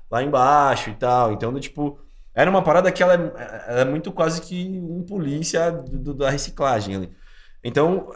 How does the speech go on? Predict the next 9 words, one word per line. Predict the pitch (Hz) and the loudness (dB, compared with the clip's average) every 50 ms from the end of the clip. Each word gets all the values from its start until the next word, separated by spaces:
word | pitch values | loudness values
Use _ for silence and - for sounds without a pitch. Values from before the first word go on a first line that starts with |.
| - - | -16 -14
eh, | - - - 107 107 | -14 -14 -14 -14 -12
tive | - - - 147 160 165 190 180 170 165 | -12 -10 -8 -6 -6 -6 -6 -6 -8 -4
que | - 170 | -2 -2
aprender | 160 160 180 170 165 147 151 | 0 0 0 -2 0 0 0
um | 160 | 0
monte | 165 165 190 | 0 0 -4
de | 175 - | -4 -4
coisa | - 175 175 180 185 196 - - - - _ | -4 -4 -2 -4 -4 -6 -8 -14 -20 -20 _
que, | - 170 170 175 180 175 | -16 -14 -12 -10 -10 -12